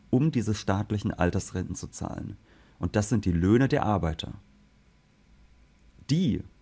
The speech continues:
Arbeiter, die müssen sich gegenseitig am Leben halten. Der Staat weiß, okay, vom Lohn lässt sich oft mehr schlecht als recht leben.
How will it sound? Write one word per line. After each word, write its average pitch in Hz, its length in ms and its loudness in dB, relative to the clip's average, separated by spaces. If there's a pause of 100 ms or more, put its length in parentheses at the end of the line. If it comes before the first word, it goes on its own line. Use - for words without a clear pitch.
(300)
Arbeiter, 82 460 2
die 139 180 2
müssen 147 260 2
sich 104 220 0
gegenseitig 98 640 0
am 92 120 0
Leben 98 360 2
halten. - 480 -8 (760)
Der 101 80 4
Staat 98 340 0
weiß, 107 560 2
okay, 101 340 2
vom 90 240 0
Lohn 101 300 4
lässt 107 280 0
sich - 220 -6
oft 87 240 -2
mehr 85 120 0
schlecht - 360 -6
als - 200 -8
recht - 380 -8
leben. 85 560 0